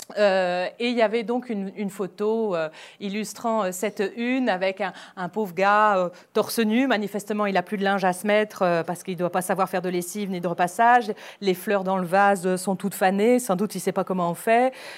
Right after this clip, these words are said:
Euh, ou alors, euh, ça l'intéresse plus. Il est malheureux. Il y a juste son chien qui le regarde avec un œil plein de pitié. Euh, alors, euh, cette une de l'Obs a fait un tollé sur les réseaux sociaux. À la limite, c'est assez sain,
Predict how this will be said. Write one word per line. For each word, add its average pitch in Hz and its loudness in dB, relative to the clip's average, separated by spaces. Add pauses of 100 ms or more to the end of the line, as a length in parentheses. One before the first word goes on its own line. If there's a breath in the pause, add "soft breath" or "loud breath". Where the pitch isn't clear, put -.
(100)
Euh, 175 4
ou 175 -2
alors, 175 2
euh, 170 -2
ça 190 0
l'intéresse 175 0
plus. 247 -4
Il 220 -2
est 208 2
malheureux. 180 2
Il 208 -2
y 202 2
a - 0
juste 196 -8
son 190 -8
chien 214 -6
qui 214 -12
le 180 -8
regarde 185 -4
avec 185 -6
un 185 -6
œil 180 -4
plein 190 -6
de 185 -6
pitié. 233 -4 (440 loud breath)
Euh, 180 4 (160)
alors, 269 6 (120)
euh, 208 4
cette 330 2
une 349 6
de 202 2
l'Obs 226 4
a 202 4
fait 262 -2
un 214 -6
tollé 269 0
sur 226 -4
les 190 -2
réseaux 196 -4
sociaux. 302 -4
À 202 -6
la 214 0
limite, 233 -4
c'est 196 -2
assez 180 -4
sain, 294 -4